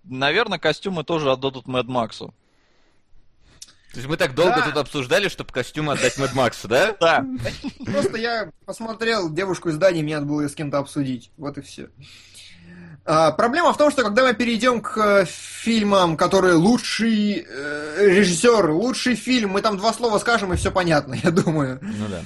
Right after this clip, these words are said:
Speaker 3: Поэтому
Speaker 1: Ну,
Speaker 3: можно пока.
Speaker 1: фиг его знает. Ладно, в общем, костюм, ну, скорее всего, Мэд Макс, но я не
Speaker 3: Мгм.
Speaker 1: знаю, какие ещё есть предположения.
Speaker 3: Да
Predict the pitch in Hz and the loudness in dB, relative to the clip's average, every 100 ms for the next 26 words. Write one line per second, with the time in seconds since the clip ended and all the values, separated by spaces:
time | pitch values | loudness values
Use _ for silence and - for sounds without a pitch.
0 | - 160 170 170 170 156 135 123 120 156 | -6 -4 -4 -6 -8 -10 -14 -14 -14 -12
1 | 143 117 110 - 113 95 135 175 135 107 | -10 -8 -10 -8 -10 -10 -2 -2 -2 -6
2 | 127 175 - 139 - 160 - 240 214 156 | -8 -8 -8 -6 -4 -4 -4 -10 -6 -6
3 | 170 - 127 - _ _ _ - 156 160 | -6 -8 -20 -20 _ _ _ -4 0 2
4 | 208 - 165 170 151 156 147 175 226 - | 0 -2 -4 -6 -4 -4 -2 -2 -2 -8
5 | - _ _ _ _ _ _ _ _ 117 | -18 _ _ _ _ _ _ _ _ -6
6 | 139 160 143 147 123 135 - 175 139 120 | -4 -2 -2 -2 -2 -4 -6 -12 -12 -10
7 | 113 - - 113 110 113 104 95 120 _ | -12 -16 -12 -8 -6 -8 -10 -12 -16 _
8 | _ _ _ - _ _ _ _ - - | _ _ _ -20 _ _ _ _ -20 -20
9 | - _ - | -20 _ -8